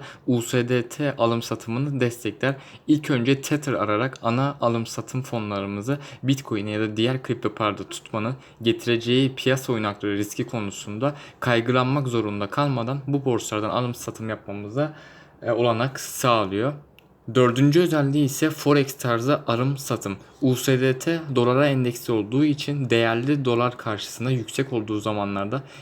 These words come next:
yerel para birimlerini U S D T'ye çevirerek Forex tarzı alım satım yapabilme imkanı sağlamakta. Daha sonra yerel para birimlerinizin değeri düştüğünde nakite dönebilir ya da elinizdeki U S D T'leri kullanarak başka varlıklar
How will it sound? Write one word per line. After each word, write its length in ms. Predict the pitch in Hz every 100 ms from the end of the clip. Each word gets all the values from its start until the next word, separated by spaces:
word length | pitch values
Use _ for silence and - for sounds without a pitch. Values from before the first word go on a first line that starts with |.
| -
yerel 340 | 113 117 139
para 320 | 139 117 107 104
birimlerini 1080 | 104 107 107 104 117 131 - - 113 135 143
U 140 | 127
S 160 | 117 120
D 100 | 117
T'ye 200 | 117 123
çevirerek 520 | - 110 131 139 139
Forex 340 | - 135 127 -
tarzı 360 | 110 104 127
alım 280 | 110 107 117
satım 320 | - - 139 - - -
yapabilme 540 | 110 113 117 113 107
imkanı 400 | 101 98 107 131
sağlamakta. 800 | 135 - 117 104 95 95 - 151 147 -
Daha 220 | 120 147
sonra 280 | 160 143 120
yerel 300 | 107 135 147
para 240 | 139 117
birimlerinizin 880 | 104 104 104 101 98 104 104 117 147 147 - 113
değeri 320 | 117 117 117
düştüğünde 640 | 110 - - 123 117 135 143
nakite 340 | 117 - -
dönebilir 400 | 147 147 139 139
ya 180 | 143 135
da 80 | 123
elinizdeki 560 | 113 117 110 120 - 131 131 - -
U 140 | 123
S 220 | 113 120
D 80 | 107
T'leri 280 | - 101 95
kullanarak 520 | 101 101 123 143 139
başka 300 | 113 - 135
varlıklar 520 | 123 110 101 - 151